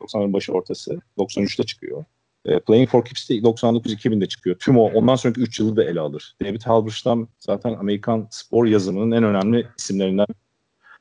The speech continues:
Onun mesela bir de bin dokuz yüz yetmiş yedide şampiyon olan Bill Walton'lu Portland Trail Blazers'ın hikayesini ele aldı. Bütün sezonu o takımla geçiriyor.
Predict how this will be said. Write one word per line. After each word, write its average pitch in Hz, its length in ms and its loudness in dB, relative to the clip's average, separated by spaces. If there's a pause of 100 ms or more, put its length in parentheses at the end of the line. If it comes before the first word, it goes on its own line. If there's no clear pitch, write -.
(420)
Onun 113 280 4
mesela 110 760 4
bir 104 180 -4
de 104 80 -2
bin 107 140 0
dokuz 107 340 -2
yüz - 540 -6
yetmiş - 920 -6
yedide 110 600 2 (360)
şampiyon 110 500 0
olan 98 260 2 (260)
Bill 107 120 4
Walton'lu 107 560 2
Portland 107 360 -4
Trail 104 380 -2
Blazers'ın 98 760 -2
hikayesini 98 400 0
ele 95 140 0
aldı. 76 260 -4
Bütün - 160 4
sezonu 123 380 4
o 123 60 2
takımla 117 300 2
geçiriyor. 82 440 -6